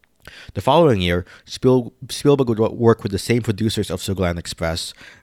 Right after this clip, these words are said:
Richard Zanuck and David Brown, on his breakout success, Jaws, which is based on the novel by Peter Benchley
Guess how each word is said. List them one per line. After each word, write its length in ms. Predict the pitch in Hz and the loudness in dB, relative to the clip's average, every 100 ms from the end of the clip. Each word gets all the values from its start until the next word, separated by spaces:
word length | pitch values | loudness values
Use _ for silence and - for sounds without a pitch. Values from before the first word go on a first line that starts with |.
| - | -4
Richard 300 | 107 - 98 | -2 0 -2
Zanuck 420 | 92 101 92 90 | 2 2 2 -4
and 140 | - 90 | -8 -2
David 300 | 92 90 85 | -2 -2 2
Brown, 420 | 117 101 87 95 - - | 4 4 4 -2 -10 -12
on 120 | - 95 | -6 -4
his 160 | 92 | -6
breakout 460 | 98 104 120 113 104 | -10 -2 -2 0 -6
success, 580 | - - 82 - - _ _ | -8 -6 -6 -8 -14 _ _
Jaws, 500 | 98 110 73 - - _ | 0 2 2 -4 -10 _
which 120 | - 107 | -8 -6
is 120 | 92 | -2
based 300 | 110 123 117 | 0 0 -2
on 80 | 101 | -6
the 60 | |
novel 380 | 95 98 98 98 | 0 0 0 -4
by 420 | 92 87 85 82 - _ | -2 -2 -2 -4 -10 _
Peter 240 | 120 101 | 0 0
Benchley 540 | 92 135 131 110 95 | 0 -2 -2 -2 -2